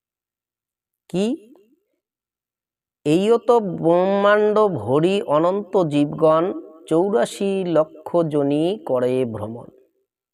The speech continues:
এই বিশ্ব ব্রহ্মাণ্ডে অনন্ত কোটি তাহলে জীব আছে, তারে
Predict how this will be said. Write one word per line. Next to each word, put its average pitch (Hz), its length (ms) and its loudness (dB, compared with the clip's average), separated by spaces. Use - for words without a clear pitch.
এই 127 220 -4
বিশ্ব 139 560 -8
ব্রহ্মাণ্ডে 131 840 0
অনন্ত 165 440 -2
কোটি 208 400 -4
তাহলে 151 540 0
জীব 175 260 0
আছে, 107 440 -2
তারে 147 420 2